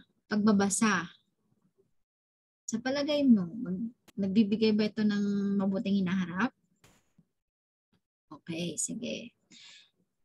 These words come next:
Pangalawa, pagsul-, pagsusulat.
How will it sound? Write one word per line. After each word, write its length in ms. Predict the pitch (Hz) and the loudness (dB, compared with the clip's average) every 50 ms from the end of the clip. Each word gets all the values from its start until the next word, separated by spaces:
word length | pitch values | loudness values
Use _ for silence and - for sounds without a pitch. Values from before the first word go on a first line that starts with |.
| _ _ _ - | _ _ _ -10
Pangalawa, 720 | 180 165 175 180 175 175 190 190 220 254 262 233 202 170 - - | -8 -6 -4 -2 -2 -2 0 0 2 2 2 2 0 0 -2 -4
pagsul-, 560 | 180 185 180 - - 269 294 320 311 254 - - _ | -6 -4 -4 -6 -6 -2 0 0 0 0 -4 -8 _
pagsusulat. 800 | - 226 - - 247 240 - 262 233 226 240 269 240 185 - - | -4 -2 -2 -2 -6 -4 0 2 4 4 4 2 0 -4 -6 -8